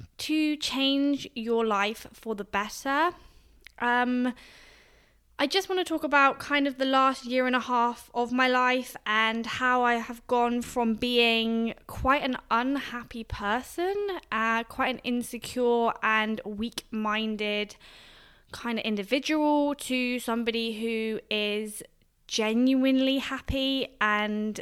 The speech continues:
very strong-minded. I would like to say independent.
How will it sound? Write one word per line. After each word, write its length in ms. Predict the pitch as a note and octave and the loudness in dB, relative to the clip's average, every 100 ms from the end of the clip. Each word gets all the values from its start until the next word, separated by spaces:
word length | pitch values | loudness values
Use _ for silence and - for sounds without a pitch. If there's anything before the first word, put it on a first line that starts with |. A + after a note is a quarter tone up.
| - | -10
very 480 | - A3+ A3+ A3+ A3 | -2 0 0 -2 -4
strong-minded. 1400 | - - - A#3+ A3+ A3+ A3 A3 A3 G#3+ G#3+ G#3+ G#3+ - - - - - - _ | -8 -8 0 2 2 2 2 0 0 0 0 0 -4 -12 -18 -18 -20 -20 -20 _
I 140 | A#3 A3+ | 0 0
would 160 | A#3 | 0
like 300 | A#3 A#3 - | 2 2 0
to 120 | - G#3+ | -6 -10
say 240 | A#3+ A3+ | -6 -2
independent. 1080 | - A3+ A3 - B3+ C4 C#4 D4 C#4+ C#4 | -2 -2 -6 -6 -2 0 2 2 2 0